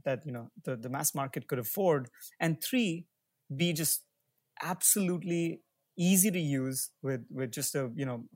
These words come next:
a fun, simple user experience. So that's kind of what Kangaroo was born from. And then, uh, you know, as, as we dove in, home security was just the obvious entry point to be able to provide that value. There, there was a, you know, ton of legacy, um,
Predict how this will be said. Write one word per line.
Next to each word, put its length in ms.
a 80
fun, 480
simple 520
user 240
experience. 560
So 260
that's 200
kind 180
of 60
what 240
Kangaroo 360
was 180
born 300
from. 480
And 200
then, 360
uh, 180
you 100
know, 100
as, 160
as 200
we 80
dove 260
in, 280
home 180
security 440
was 180
just 160
the 220
obvious 600
entry 320
point 380
to 80
be 140
able 140
to 80
provide 320
that 140
value. 320
There, 160
there 180
was 140
a, 180
you 60
know, 100
ton 200
of 140
legacy, 760
um, 460